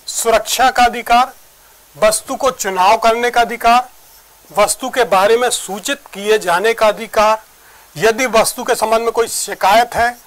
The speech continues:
तो उस शिकायत को ऊपर सुने जाने का अधिकार, व शिक्षा प्राप्त करने का इसको क्या होना चाहिए, ज्ञान होना चाहिए ताकि आवश्यकता पड़ने पर वो उसका उपयोग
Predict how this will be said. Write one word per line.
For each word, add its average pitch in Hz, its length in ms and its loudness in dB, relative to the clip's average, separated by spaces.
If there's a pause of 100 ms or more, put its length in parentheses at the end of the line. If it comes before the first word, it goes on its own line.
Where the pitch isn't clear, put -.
(340)
तो 226 80 -6
उस 226 200 -4
शिकायत 208 520 0
को 247 200 0 (1000)
ऊपर 233 240 0
सुने 240 380 0
जाने 233 300 2
का 233 120 2
अधिकार, 226 500 2 (460)
व 233 200 2
शिक्षा - 640 -2
प्राप्त 196 420 0
करने 202 300 -4
का 233 260 0 (200)
इसको - 220 -8
क्या 196 180 -4
होना 185 160 -4
चाहिए, 226 220 -8
ज्ञान 180 380 -2
होना 185 220 -6
चाहिए 185 240 -8
ताकि 185 300 -4
आवश्यकता 175 520 -2
पड़ने 170 320 -8
पर 202 180 -2
वो 196 120 -6
उसका - 240 -6
उपयोग 175 440 -6